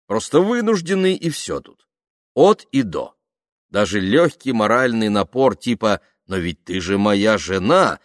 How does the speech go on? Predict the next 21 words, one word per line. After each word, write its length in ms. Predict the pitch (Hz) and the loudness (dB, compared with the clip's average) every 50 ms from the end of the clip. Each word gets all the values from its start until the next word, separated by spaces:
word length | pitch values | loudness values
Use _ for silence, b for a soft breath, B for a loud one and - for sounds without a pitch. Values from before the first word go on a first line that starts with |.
| _ _ _ _ _ - | _ _ _ _ _ 2
тоже 280 | 151 165 151 101 98 | 4 4 4 4 2
своего 400 | 90 - - 95 98 95 95 98 101 | -6 -6 -4 -2 0 0 2 2 2
рода 240 | 104 104 95 90 95 | 2 2 0 0 -2
изнасилование. 840 | 90 76 90 110 104 - - 104 95 76 67 65 65 64 62 60 _ _ _ _ _ _ | -4 -4 -8 -8 -8 -8 -8 -10 -10 -10 -10 -12 -14 -18 -20 -20 _ _ _ _ _ _
Правда, 260 | - 165 165 147 139 143 | 0 2 2 2 2 -2
супружеское, 920 | - - 170 165 - 214 233 214 139 95 80 - - - 82 76 69 - - | -6 -6 -6 -6 -4 -2 -2 -2 -2 -2 -6 -10 -12 -12 -12 -12 -12 -12 -10
но 140 | 76 135 175 | -8 -8 -8
всё 200 | 160 - 175 127 | -6 -4 -4 -2
равно. 420 | 98 85 73 71 87 101 98 - _ _ _ _ _ _ _ _ _ _ _ _ _ _ | -2 -4 -4 -6 -8 -8 -8 -10 _ _ _ _ _ _ _ _ _ _ _ _ _ _
«Это 260 | - 95 92 - 107 | -12 -12 -8 -8 -10
прекрасно 920 | 87 - - 95 95 - - - 85 92 113 123 120 - - 123 120 120 - _ - | -10 -8 -8 -8 -8 -8 -8 -8 -6 -6 -6 -6 -8 -12 -12 -12 -12 -14 -14 _ -10
и 80 | 123 | -10
гуманно», 800 | 110 95 107 113 107 104 95 98 110 117 120 113 95 82 64 - _ _ _ _ _ | -8 -6 -4 -2 -2 0 -2 -2 -4 -6 -6 -8 -8 -8 -10 -14 _ _ _ _ _
возразили 580 | 76 98 101 85 104 101 92 78 90 95 85 87 | -8 -8 -6 -4 -4 -6 -6 -6 -8 -6 -6 -6
ему. 320 | 85 85 80 78 67 - _ _ _ _ _ _ _ _ - | -6 -6 -8 -10 -14 -16 _ _ _ _ _ _ _ _ -4
«Но 140 | - 113 - | -2 -2 0
поди 300 | - 165 170 160 208 185 | 0 -2 -2 -2 -4 -4
пойми, 400 | - 196 175 185 202 214 214 190 | 0 0 0 2 2 0 0 -2
где 260 | 139 139 180 202 196 | -2 -2 0 0 0
граница 540 | 160 180 185 185 185 185 185 - - - 170 | 0 0 0 0 0 -2 -4 -6 -4 -4 -2
добровольности. 920 | 156 170 151 165 170 175 175 170 139 101 85 73 - - - - _ | -2 0 2 2 2 4 4 2 0 -2 -4 -10 -16 -16 -18 -20 _